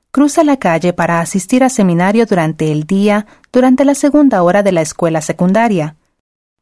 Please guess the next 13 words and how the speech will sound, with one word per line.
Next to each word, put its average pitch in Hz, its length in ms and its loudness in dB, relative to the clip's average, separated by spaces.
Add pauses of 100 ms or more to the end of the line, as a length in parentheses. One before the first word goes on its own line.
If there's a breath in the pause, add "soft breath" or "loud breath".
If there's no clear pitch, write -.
(160)
Ben 196 280 2
Gilbert, 190 500 0
de 202 80 -2
Vermont, 170 500 0
Estados 175 440 -2
Unidos, 214 500 0 (420 soft breath)
participa 269 600 0
semanalmente, 170 960 0 (280 soft breath)
justo - 540 -2
antes 180 320 -2
de 196 80 2
la 196 100 0
mutual, 185 500 0